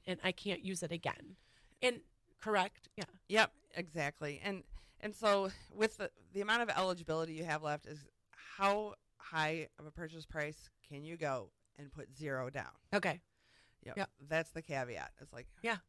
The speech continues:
Speaker 2: can you buy more than one? Yes. It's a combination of what do you qualify for then, right?
Speaker 1: Sure.
Speaker 2: Um, so as a quick example, you know, a veteran isn't capped by, you know, hey, if you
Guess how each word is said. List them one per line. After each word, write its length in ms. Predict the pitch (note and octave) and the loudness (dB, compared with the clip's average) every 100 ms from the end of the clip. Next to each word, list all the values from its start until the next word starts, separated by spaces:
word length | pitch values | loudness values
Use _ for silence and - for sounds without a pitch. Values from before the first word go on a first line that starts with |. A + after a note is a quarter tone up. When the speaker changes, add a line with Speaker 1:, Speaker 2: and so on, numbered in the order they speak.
| _ - | _ -18
Speaker 2:
can 80 | D#3 | -6
you 60 | |
buy 100 | D#3+ | -4
more 180 | E3+ F3+ | -2 -2
than 140 | F#3 F3+ | -4 -4
one? 180 | F3 | -4
Yes. 280 | E3+ F3+ D#3+ - | -2 0 0 -4
It's 180 | - D3 | -10 -6
a 120 | C#3+ C#3+ | -6 -6
combination 560 | E3 D3+ D#3 D#3 D3+ | -8 -6 -6 -6 -8
of 80 | C#3+ | -8
what 140 | D#3 | -6
do 60 | D#3+ | -6
you 80 | D#3 | -12
qualify 580 | - D3+ D3+ C#3+ A#2+ C3 - | -2 2 2 0 -2 -2 0
for 180 | A#2+ | 0
then, 240 | C3+ F#2+ C3 | 0 -4 0
right? 240 | C3+ D#3 | 4 4
Speaker 1:
Sure. 280 | G#3 F#3+ F3 - - - | 4 4 0 -8 -10 2
Speaker 2:
Um, 280 | E3 D#3+ E3 - - - | 4 4 0 -16 -20 0
so 200 | F#3+ F3 | 6 6
as 140 | - F#3 | 4 2
a 80 | E3+ | 0
quick 320 | - F#3+ G#3 | 0 -2 -2
example, 720 | F#3+ - D#3+ E3+ F#3 G3+ G#3+ - - _ _ _ _ _ - | -6 -2 -2 2 6 6 4 -6 -20 _ _ _ _ _ -6
you 80 | F#3 | -4
know, 60 | - | 0
a 100 | E3+ | 2
veteran 340 | E3+ G#3+ A#3+ G3 | 4 4 2 0
isn't 320 | E3 E3 D#3 | 0 0 -2
capped 600 | - - F#3 D#3 C#3+ - - | -6 -2 6 6 6 2 -4
by, 360 | C#3+ C#3 C3 - - | 0 0 0 -4 -10
you 100 | C#3+ | -6
know, 140 | C3 - - _ - | -6 -8 -18 _ -14
hey, 240 | D#3 C3+ | -6 -6
if 140 | C3+ | -6
you 60 | D3 | -12